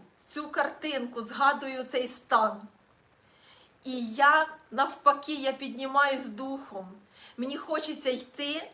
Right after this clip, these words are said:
жити і робити, щоб таких картинок у моєму житті, такого стану, було більше. І напишіть собі список своїх справ, які дійсно вас наповнюють.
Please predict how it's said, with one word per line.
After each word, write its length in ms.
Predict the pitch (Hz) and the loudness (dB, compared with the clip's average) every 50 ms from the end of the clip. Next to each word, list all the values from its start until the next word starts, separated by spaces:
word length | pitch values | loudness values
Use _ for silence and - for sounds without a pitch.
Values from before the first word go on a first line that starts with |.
| _ - | _ -10
жити 640 | 233 240 240 226 277 277 277 294 285 - - - - | -6 -6 -4 -2 -2 -2 -2 -4 -6 -8 -12 -12 -6
і 120 | 247 269 269 | -2 0 2
робити, 600 | 269 302 - 220 226 277 277 262 254 - 240 226 | 2 2 0 0 -4 -2 -2 -2 -2 -2 -4 -4
щоб 280 | - - 294 269 277 | -2 -2 -2 -4 -6
таких 560 | - - - 233 - - - 302 302 302 - - | -2 -4 -4 -4 -4 -8 -6 -4 -4 -4 -4 -6
картинок 840 | - 262 240 240 247 - - 294 294 330 381 427 427 440 - - | 0 0 0 0 0 -8 -8 -6 -2 -2 -2 -2 -2 -4 -4 -4
у 60 | 330 - | -8 -10
моєму 480 | - 277 269 262 269 262 247 247 247 | -10 -10 -8 -4 -4 -4 -4 -4 -6
житті, 380 | 220 214 247 226 - - 247 233 | -6 -6 -8 -8 -8 -8 -10 -8
такого 440 | - 240 - - 262 254 220 254 247 | -8 -8 -8 -4 -4 -4 -4 -4 -4
стану, 580 | - - - 262 240 233 220 202 196 196 202 - - - - - - | -6 -2 0 0 2 2 2 0 -2 -4 -8 -14 -18 -20 -20 -12 -6
було 300 | 214 208 277 294 285 285 | -4 -4 -4 -2 -2 -2
більше. 640 | 240 214 247 269 294 302 285 277 - - 185 160 - - _ _ _ _ _ _ _ _ _ _ _ _ _ _ _ _ _ _ _ _ _ _ _ _ _ _ _ _ _ _ _ _ _ _ _ _ _ _ _ _ _ _ _ _ _ _ | -2 -2 -2 -4 -4 -4 -4 -4 -4 -4 -6 -10 -14 -16 _ _ _ _ _ _ _ _ _ _ _ _ _ _ _ _ _ _ _ _ _ _ _ _ _ _ _ _ _ _ _ _ _ _ _ _ _ _ _ _ _ _ _ _ _ _
І 120 | - 269 302 | -10 -6 2
напишіть 720 | - 381 370 - 403 403 403 - - 349 349 311 349 - | 2 2 2 2 0 2 2 2 2 0 -2 -4 -4 -6
собі 540 | - - 269 262 226 220 285 285 269 226 208 208 - _ _ - - - - _ _ | -6 -4 -4 -6 -4 -4 -4 -4 -4 -6 -8 -12 -18 _ _ -20 -20 -20 -20 _ _
список 760 | - - - - _ 302 320 330 359 440 - - 247 214 - | -10 -10 -10 -8 _ -4 -2 0 0 -2 -2 -4 -6 -6 -6
своїх 520 | - - 240 226 262 277 269 302 294 285 - | -8 -8 -4 -2 -2 -2 -2 -4 -6 -6 -8
справ, 600 | - - - - 240 233 247 262 302 320 349 294 226 | -8 -10 -10 -8 -2 2 4 6 6 6 4 2 -2
які 240 | 240 233 240 - 262 | -4 -4 -4 -4 -8
дійсно 560 | 220 202 190 254 285 320 - - - 262 233 | -8 -8 -8 -4 -4 -2 -2 -4 -4 -4 -4
вас 340 | 208 202 214 233 254 - - | -2 2 2 2 2 0 -2
наповнюють. 840 | 233 233 220 - 247 247 233 214 - 185 185 175 170 160 - - | -6 -6 -6 -4 -6 -4 -4 -4 -8 -12 -16 -16 -16 -16 -18 -20